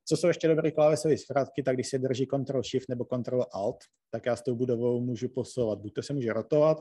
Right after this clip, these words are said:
anebo se může zvětšovat, zmenšovat. Takže když tady bude nějaká budova, která bude zmapovaná nešikovně a první co, tak zmáčknu Q, aby se nějak zahranatila, tak ona udělá nějaký tvar,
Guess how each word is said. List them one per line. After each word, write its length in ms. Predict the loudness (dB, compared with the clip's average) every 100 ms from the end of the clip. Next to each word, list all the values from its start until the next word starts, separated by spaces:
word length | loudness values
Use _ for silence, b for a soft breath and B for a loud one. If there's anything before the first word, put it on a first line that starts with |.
| -2
anebo 200 | -2 -2
se 120 | -4
může 160 | -4
zvětšovat, 360 | -2 -4 -2 -2
zmenšovat. 480 | -2 -6 -6 -8 -8 _ _ _ _ _ _ _ _ _ 0
Takže 280 | 2 4 2
když 340 | 0 -2 0
tady 220 | 4 6
bude 160 | 6 6
nějaká 300 | 4 2 0
budova, 600 | 2 2 4 4 2 -2 -6
která 240 | -2 0
bude 340 | 2 2 0 -4 -14
zmapovaná 580 | -10 -6 -2 0 0
nešikovně 680 | -2 -4 -4 -2 0 0 2
a 100 | 2
první 340 | -2 -6 -6 -6
co, 140 | -2
tak 140 | -2
zmáčknu 320 | 0 -2 -2 -6
Q, 300 | -2 0 2
aby 160 | 2
se 120 | -2
nějak 140 | -4 -2
zahranatila, 840 | -4 -4 -4 -4 -2 0 0 0 _ _ -14
tak 160 | -14 -8
ona 140 | -6
udělá 300 | -4 0 0
nějaký 300 | 0 -4 -8
tvar, 420 | -6 -2 0 0